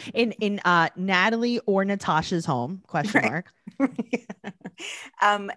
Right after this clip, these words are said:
Speaker 1: that they, they had the interview where she refused to say that she loved Michael.
Speaker 2: Okay, so that was on the tell-all.
Speaker 1: Okay,
Speaker 2: right?
Speaker 1: so that wasn't the catalyst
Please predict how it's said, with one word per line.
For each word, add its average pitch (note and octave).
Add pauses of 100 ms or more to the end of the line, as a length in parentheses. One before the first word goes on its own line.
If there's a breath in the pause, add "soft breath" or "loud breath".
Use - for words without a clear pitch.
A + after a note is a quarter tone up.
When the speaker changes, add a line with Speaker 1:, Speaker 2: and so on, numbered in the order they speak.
(200)
Speaker 1:
that G#3+ (120)
they, G#3
they G#3
had B3 (220)
the G3+
interview F3+
where E3+
she F#3+
refused G3
to G3+
say F#3
that E3
she -
loved F3+
Michael. C#3+ (180 loud breath)
Speaker 2:
Okay, F#3+
so F3+
that F#3+
was A#3+
on A#3+
the D#3+
tell-all. - (420)
Speaker 1:
Okay, G3
Speaker 2:
right? B3+
Speaker 1:
so A#3+
that B3
wasn't C#4
the A3+
catalyst F#3+